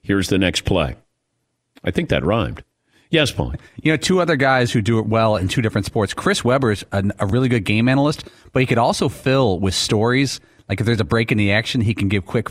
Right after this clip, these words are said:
Speaker 2: stories, and he's really funny. But Smoltz on baseball, Smoltz will go through a baseball game, and it's like he's got a, uh, an instantaneous chart in his head of what should happen next and the, what team will do. Like, if you're gonna bring in the left-hander,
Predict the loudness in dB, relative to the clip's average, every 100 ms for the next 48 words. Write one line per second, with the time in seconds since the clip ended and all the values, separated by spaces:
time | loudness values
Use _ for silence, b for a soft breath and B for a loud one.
0 | -12 -16 -2 0 2 0 -2 -2 -2 -2
1 | -2 -2 -2 B B B -4 -2 0 2
2 | 2 0 0 0 0 -2 0 0 0 -4
3 | B B -14 -2 0 0 -2 -2 -2 0
4 | 0 0 -2 0 -2 0 0 0 -2 -2
5 | -2 -2 0 -2 0 0 2 0 -2 -2
6 | 0 0 0 -2 -4 -10 _ _ _ _
7 | -4 0 0 0 0 2 2 2 -2 -4
8 | -2 0 0 -2 0 0 0 -2 -2 -2
9 | -2 -2 0 0 0 -2 -2 -4 -4 B
10 | B B -4 -4 -6 _ 0 2 2 2
11 | 2 2 0 0 0 2 2 4 2 2
12 | 0 0 2 0